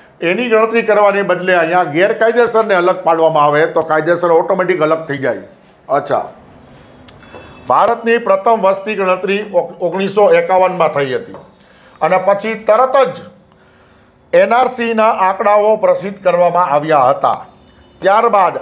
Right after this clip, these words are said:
આ પ્રશ્ન ખાસ ધ્યાન રાખજો, આઈ એમ પી છે આ, this is your question. ત્યારબાદ સૌપ્રથમ જુલાઈ બે હજાર અઢારમાં આસામ રાજ્યમાં એન આર સીની નોંધણી થઈ,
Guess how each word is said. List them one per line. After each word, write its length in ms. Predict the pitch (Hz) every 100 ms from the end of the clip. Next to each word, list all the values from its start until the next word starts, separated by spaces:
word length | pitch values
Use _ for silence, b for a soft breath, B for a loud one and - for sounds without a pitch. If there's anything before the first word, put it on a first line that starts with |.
| -
આ 140 | 165
પ્રશ્ન 400 | 175 185 - 208
ખાસ 220 | 190 185 -
ધ્યાન 180 | 175 185
રાખજો, 280 | 180 175 190
આઈ 200 | 170 170
એમ 80 | 185
પી 220 | 180 185
છે 120 | 147
આ, 140 | 170 123
this 220 | 123 170
is 180 | 175 175
your 140 | 180 180 180
question. 380 | 185 - 175 143 - - - _ _ _ _ B B B B B B
ત્યારબાદ 500 | 175 208 208 170 -
સૌપ્રથમ 640 | - 196 220 220 220 220 156 -
જુલાઈ 380 | 160 202 254 254
બે 240 | 233 214
હજાર 180 | 202 202
અઢારમાં 760 | 175 180 180 156 143 127 -
આસામ 500 | 170 180 226 240 247
રાજ્યમાં 680 | 208 202 160 202 202 208 202
એન 200 | 175 185
આર 140 | 202
સીની 340 | 202 185 175 190
નોંધણી 400 | 170 151 160 165
થઈ, 320 | 180 175